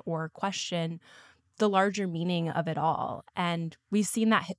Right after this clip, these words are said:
historically happen throughout time of moments of war or recession.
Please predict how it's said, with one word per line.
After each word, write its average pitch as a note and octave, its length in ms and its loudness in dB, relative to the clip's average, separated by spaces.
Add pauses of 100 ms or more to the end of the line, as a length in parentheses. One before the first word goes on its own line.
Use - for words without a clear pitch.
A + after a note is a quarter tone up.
(120)
historically G#3+ 640 4
happen F3 440 2
throughout F3 300 0
time E3+ 560 -2
of D#3+ 240 -4 (260)
moments F3+ 640 0
of D#3 380 -4
war A3 680 8
or E3 200 2
recession. E3+ 800 0